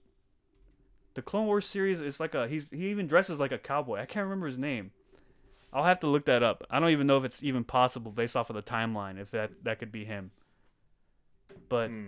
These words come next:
Speaker 1: that w-, that would be really cool, honestly,
Speaker 2: Is
Speaker 1: if
Speaker 2: he
Speaker 1: that's
Speaker 2: like a friend of the Mandalorian or what?
Speaker 1: No, no, no. He's a straight up bounty hunter.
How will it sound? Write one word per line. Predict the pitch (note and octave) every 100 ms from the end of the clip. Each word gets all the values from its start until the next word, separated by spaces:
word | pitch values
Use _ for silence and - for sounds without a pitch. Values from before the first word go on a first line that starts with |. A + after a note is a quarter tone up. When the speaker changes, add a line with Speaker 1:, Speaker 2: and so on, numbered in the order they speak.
| F#2
Speaker 1:
that | B2+
w-, | C#3 C3+ C3
that | C#3+
would | D3 C3+
be | B2+
really | B2 A#2+
cool, | - C3+ G#2+ G#2 _ _ -
honestly, | A#2 A2+ - G#2+
Speaker 2:
Is | G2+
Speaker 1:
if |
Speaker 2:
he | A2
Speaker 1:
that's | F#3 E3
Speaker 2:
like | -
a |
friend | G#2 C#3+
of | F3+
the | F#3+
Mandalorian | G3 G3 G3+ G#3+ A#3
or | E3+ A2
what? | C#3+
Speaker 1:
No, | E3+ D3 C3
no, | B2
no. | A2+
He's | A#2+ D3
a | C#3
straight | D3 C3+
up | A#2+
bounty | C3 D3+ C#3
hunter. | A#2+ G2+